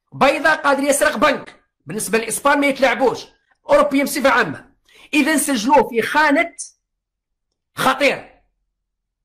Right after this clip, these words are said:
مجرم مبحوث عنه، خاصة أنه غير عنوان مقر الإقامة نتاعو ولم يخبر إدارة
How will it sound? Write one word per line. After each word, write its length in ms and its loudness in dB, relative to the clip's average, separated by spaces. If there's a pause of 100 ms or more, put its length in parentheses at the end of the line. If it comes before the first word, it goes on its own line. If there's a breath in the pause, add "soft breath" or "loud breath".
(240)
مجرم 680 2
مبحوث 420 0
عنه، 380 -4 (420 soft breath)
خاصة 560 0 (100)
أنه 580 2 (220)
غير 420 0
عنوان 460 -2
مقر 380 -4
الإقامة 440 -4
نتاعو 360 0
ولم 280 4
يخبر 680 0 (520)
إدارة 500 2